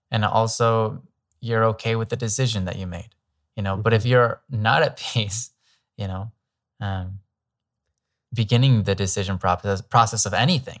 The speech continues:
Speaker 1: of any action, becomes all convoluted and really hard to figure out and et cetera. So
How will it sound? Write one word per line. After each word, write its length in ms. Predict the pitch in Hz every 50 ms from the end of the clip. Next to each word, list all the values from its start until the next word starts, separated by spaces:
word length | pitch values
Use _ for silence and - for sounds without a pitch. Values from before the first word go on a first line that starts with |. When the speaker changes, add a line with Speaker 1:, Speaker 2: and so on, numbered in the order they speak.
| _ -
Speaker 1:
of 60 | -
any 280 | - - 117 135 151 -
action, 420 | 104 95 87 87 - - - - - _ _ _ _ _ _ _ _ _ _ _ _ -
becomes 360 | 127 - 113 104 98 101 -
all 220 | - 110 110 110
convoluted 760 | - - 110 107 107 104 101 104 101 104 110 117 113 113 104
and 140 | 101 98 101
really 180 | 107 107 107
hard 320 | 95 95 104 104 104 95 -
to 320 | - 101 95 92 92 92 -
figure 360 | - - - - 113 98 104 98
out 260 | 98 101 107 107 107
and 320 | 104 98 92 92 98 110 - _ _ _ _ _ _ _ _ _ _ _
et 120 | - 110 -
cetera. 480 | - 104 101 101 98 95 101 104 110 _ _ _ _ _ _ _
So 460 | - - - 98 95 92 92 95 113